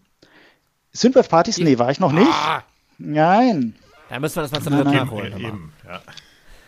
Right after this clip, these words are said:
Speaker 1: So, äh, und, ähm, ja, das ist, ähm, hat einfach nur, hat einfach nur die Plattform, die Plattform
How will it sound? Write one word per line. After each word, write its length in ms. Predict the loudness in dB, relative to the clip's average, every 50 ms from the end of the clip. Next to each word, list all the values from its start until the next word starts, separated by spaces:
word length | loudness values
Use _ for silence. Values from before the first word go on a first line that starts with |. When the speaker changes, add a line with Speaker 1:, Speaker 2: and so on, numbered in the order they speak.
| -20 -20 -20 _ _ _ _ -20
Speaker 1:
So, 320 | -8 -4 0 0 0 0 -2
äh, 160 | -6 -8 -12 -12 -14 -18 -12
und, 340 | -6 -6 -4 -4 -4 0 2 4
ähm, 480 | 6 6 6 4 4 2 -2 -4 -6 -8 _ _ _ _ _ _ _ _ _ _ _ _ _ _ _ -10
ja, 340 | -4 -2 0 2 2 2 2
das 180 | 2 0 -2
ist, 440 | -4 -6 -6 -6 -6 -6 -6 -8 -8 -6
ähm, 580 | -2 0 2 2 2 2 0 -2 -4 -6 -8 -14 _ _ _ -20 -20 _ -20 -20 -20 -20 -20 _ _ -4
hat 240 | 0 0 0 0
einfach 240 | 0 0 0 0 0
nur, 340 | 0 4 4 6 6 4 2
hat 180 | 0 -4 -8 -6
einfach 140 | -6 -4 -4
nur 100 | -4 -6
die 80 | -6
Plattform, 640 | -8 -10 -10 -6 -2 2 2 2 2 2 0 -2 -4
die 80 | -6 -10
Plattform 640 | -10 -8 -8 -8 -6 -6 -6 -4 -4 -6 -6 -8